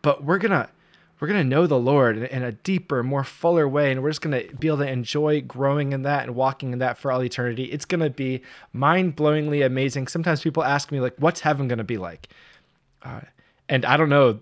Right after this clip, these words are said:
the, the exact answer to that. Uh, some of the drawings, you know, you're just floating in clouds, playing harps, and, and those can be beautiful drawings or, or paintings, and they might capture something, but heaven is gonna be a lot more like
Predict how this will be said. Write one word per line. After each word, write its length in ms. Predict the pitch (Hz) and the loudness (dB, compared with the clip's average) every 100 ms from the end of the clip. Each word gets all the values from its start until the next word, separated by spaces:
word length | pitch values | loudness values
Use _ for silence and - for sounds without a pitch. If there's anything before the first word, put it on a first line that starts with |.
| - | -4
the, 160 | 123 | -4
the 100 | 117 | -2
exact 400 | 120 110 127 - | -2 0 0 0
answer 300 | 131 120 127 | -2 -2 -4
to 60 | 104 | -6
that. 280 | 101 101 - - - | -6 -8 -10 -20 -8
Uh, 160 | 117 107 | -4 -2
some 220 | - 190 | 2 4
of 60 | 196 | 6
the 60 | |
drawings, 600 | 127 135 147 135 123 127 | 4 6 6 6 2 -2
you 60 | 135 | 0
know, 80 | 120 | 0
you're 120 | 131 | 0
just 180 | - - - | -2 -12 -20
floating 460 | - 139 135 135 | -10 0 2 2
in 140 | 131 127 | 0 -2
clouds, 460 | - 131 120 123 | -2 0 2 0
playing 380 | - - 135 127 | -6 -2 -2 -2
harps, 480 | 131 123 120 - - | -2 -4 -4 -6 -8
and, 120 | 123 | -6
and 140 | 143 | 0
those 160 | 180 196 | 2 2
can 160 | - 147 | 0 0
be 100 | 135 | 0
beautiful 400 | 147 143 123 117 | 0 0 0 -2
drawings 560 | 156 185 143 139 135 | 2 4 4 2 0
or, 120 | 117 113 | -4 -4
or 120 | 123 | -6
paintings, 680 | - 151 143 135 127 - - - - - _ - | -4 -4 -2 -4 -4 -10 -16 -20 -20 -20 _ -2
and 200 | 143 135 | 0 2
they 100 | 156 | 2
might 220 | 220 - | 2 0
capture 420 | 175 151 - 143 | 0 0 0 -4
something, 540 | - 143 139 135 120 | -2 -2 -2 -4 -4
but 260 | 107 131 120 - - _ _ _ _ - - | 0 0 0 -6 -20 _ _ _ _ -20 -12
heaven 360 | - 196 220 160 | -2 2 4 2
is 100 | 127 | 2
gonna 220 | 147 139 | 0 0
be 100 | 135 | 0
a 80 | 127 | 0
lot 340 | 127 143 151 | 4 2 2
more 280 | 135 135 135 | 0 -2 0
like 420 | 123 123 113 - | 2 0 -2 -8